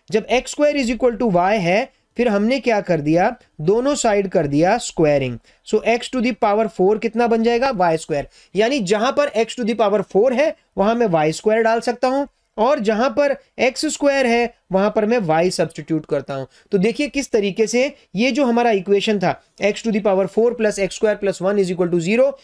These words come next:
अब वो एक क्वाड्रेटिक इक्वेशन में कन्वर्ट हो गया है। अब वो वाई स्क्वायर प्लस वाई प्लस वन is equal to zero में कन्वर्ट हो गया है,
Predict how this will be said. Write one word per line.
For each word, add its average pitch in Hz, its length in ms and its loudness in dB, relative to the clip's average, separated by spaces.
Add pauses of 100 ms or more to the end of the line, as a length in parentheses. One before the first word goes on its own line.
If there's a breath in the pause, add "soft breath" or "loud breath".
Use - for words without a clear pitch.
(260 soft breath)
अब 247 240 -2
वो 311 140 0
एक 294 220 -2
क्वाड्रेटिक 226 580 0
इक्वेशन 208 480 0
में 254 300 0 (340)
कन्वर्ट 175 480 0
हो 160 140 -2
गया 160 220 2
है। 147 200 0 (380 soft breath)
अब 208 200 0
वो 269 320 0 (140)
वाई 190 240 2
स्क्वायर 269 360 0
प्लस 233 340 -2
वाई 196 260 2
प्लस 202 320 -2
वन 180 340 0
is 165 140 -2
equal 180 260 0
to 185 120 2
zero 160 220 2
में 175 100 0
कन्वर्ट 180 380 -2
हो 214 60 4
गया 233 140 0
है, 240 80 -6